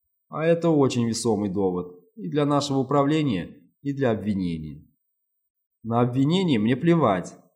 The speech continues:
Напрасно. Ладно, прости. И не стоит так за меня беспокоиться. Я слишком часто вижу у тебя под глазами тени.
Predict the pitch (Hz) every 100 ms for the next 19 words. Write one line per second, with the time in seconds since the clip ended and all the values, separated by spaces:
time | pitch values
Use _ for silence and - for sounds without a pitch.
0 | _ _ _ _ _ _ _ _ _ 107
1 | 143 - 143 113 - 117 117 - _ _
2 | _ _ _ _ _ _ _ 139 151 135
3 | - 92 - - 104 - - 98 - -
4 | _ _ _ _ _ _ - 156 156 180
5 | 170 - 139 123 123 120 117 110 - 107
6 | 101 90 85 - - _ _ _ _ 147
7 | 156 147 156 143 147 147 156 - 123 120
8 | 110 113 113 117 139 131 98 101 101 98
9 | 92 - 87 80 76